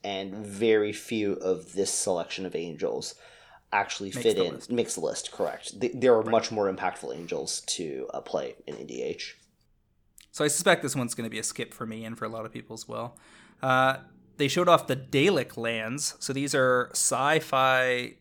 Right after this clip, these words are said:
Speaker 2: uh, Doctor Who themed versions of the lands from Kaladesh. Kind of a weird choice as a place to put these back out into the market.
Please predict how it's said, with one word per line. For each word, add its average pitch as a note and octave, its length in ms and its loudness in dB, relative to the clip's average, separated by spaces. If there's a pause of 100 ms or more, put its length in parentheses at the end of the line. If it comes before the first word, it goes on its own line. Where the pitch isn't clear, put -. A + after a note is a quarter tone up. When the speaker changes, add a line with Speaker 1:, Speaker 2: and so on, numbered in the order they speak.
(220)
Speaker 2:
uh, A#2 540 -4 (420)
Doctor C3+ 360 0
Who C3+ 320 -4
themed B2+ 720 -4 (120)
versions B2+ 440 -2
of A2+ 80 -4
the A2+ 80 -8
lands A#2+ 400 -4
from A2+ 160 -8
Kaladesh. A#2+ 800 -2 (580)
Kind D4+ 240 -2
of D#4 80 -4
a D3 60 2
weird A#2+ 640 -2
choice C3 580 0 (100)
as A#2+ 180 -2
a A#2 40 -6
place C3+ 440 -2
to A2 560 -4 (120)
put - 160 -2
these B2+ 220 -6
back A#2+ 260 -2
out B2 140 -2
into A#2 160 -8
the A2+ 80 -10
market. A2 520 -6